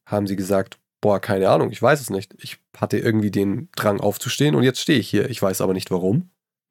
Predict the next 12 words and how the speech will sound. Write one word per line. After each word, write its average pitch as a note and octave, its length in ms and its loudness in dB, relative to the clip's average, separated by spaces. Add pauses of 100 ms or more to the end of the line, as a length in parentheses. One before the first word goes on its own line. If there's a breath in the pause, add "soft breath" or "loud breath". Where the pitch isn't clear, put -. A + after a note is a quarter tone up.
Nein, C3 520 2
sie - 300 -4
haben G2+ 260 2
Begründungen A#2 640 2
geliefert, F2 540 -4 (640)
die F#3+ 160 2
ihnen D3+ 320 4
der - 120 2
innere B2 320 2
Storyteller G2 680 0
eingeflüstert C3+ 600 -2
hat. G#2 200 -6